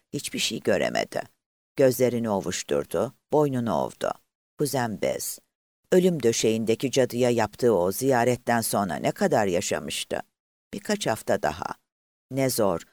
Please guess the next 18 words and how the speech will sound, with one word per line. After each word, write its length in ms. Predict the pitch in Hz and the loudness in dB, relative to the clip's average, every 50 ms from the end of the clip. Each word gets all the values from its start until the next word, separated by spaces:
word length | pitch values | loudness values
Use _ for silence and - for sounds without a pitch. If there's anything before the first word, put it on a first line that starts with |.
| _ _ | _ _
ne 220 | - 131 143 - - | -4 -2 -2 0 0
berbat 480 | 120 120 117 101 - 131 127 - - | 0 0 0 0 0 -2 -2 -2 -6
günlerdi. 600 | - 87 80 69 65 62 64 67 - _ - - - - _ _ _ _ _ _ _ _ | -10 -10 -8 -6 -4 -4 -6 -6 -8 _ -12 -12 -12 -14 _ _ _ _ _ _ _ _
Gün 260 | 175 175 160 139 101 | 2 2 2 2 2
boyu 360 | 92 90 85 85 98 120 147 - _ _ - | 2 2 2 2 2 0 0 -2 _ _ 0
ya 220 | 151 147 131 - - | 2 2 2 0 0
hayal 360 | - 123 127 123 120 120 104 | 0 2 4 4 4 2 0
görüyor 600 | - - 73 65 - 71 73 80 95 117 123 - _ _ | -2 -2 -2 -2 -2 -2 0 0 0 0 0 -4 _ _
ya 200 | - 143 135 110 | 2 2 2 4
da 160 | - 113 120 123 - _ _ - | 4 2 2 0 -4 _ _ 4
derin 240 | 190 190 196 190 180 | 4 4 4 4 2
uykuda 360 | 160 139 - - 139 139 120 | 0 -2 -2 -2 2 4 4
oluyordu. 720 | 104 95 87 80 80 71 69 65 - - - 71 58 - - _ _ _ _ _ _ _ _ _ _ _ _ _ _ _ _ _ _ _ _ - | 4 4 2 2 0 0 0 0 -2 -4 -4 -4 -4 -4 -8 _ _ _ _ _ _ _ _ _ _ _ _ _ _ _ _ _ _ _ _ -4
Avukatlardan, 1000 | 151 143 139 135 - 123 101 98 - 78 78 76 73 - - 85 82 92 120 - _ _ _ _ _ | -2 -2 -2 -2 -2 -2 -4 -4 -2 -2 0 0 0 -2 -4 -4 -4 -4 -8 -12 _ _ _ _ _
yedi 260 | - 196 196 180 170 | 2 2 2 4 4
eminlerden. 880 | 170 147 123 110 104 95 90 85 78 69 69 - - - 64 69 71 - _ _ _ _ _ _ _ _ _ _ _ _ _ _ _ _ _ _ | 2 2 2 0 -2 -2 -4 -4 -4 -4 -4 -6 -6 -8 -8 -8 -8 -12 _ _ _ _ _ _ _ _ _ _ _ _ _ _ _ _ _ _
Çevirenin 640 | - - 151 135 120 117 110 104 104 120 117 101 82 | -4 -2 -2 0 0 0 0 -2 -2 -4 -6 -6 -4
notu. 320 | 73 - - - - - | -6 -6 -6 -6 -6 -6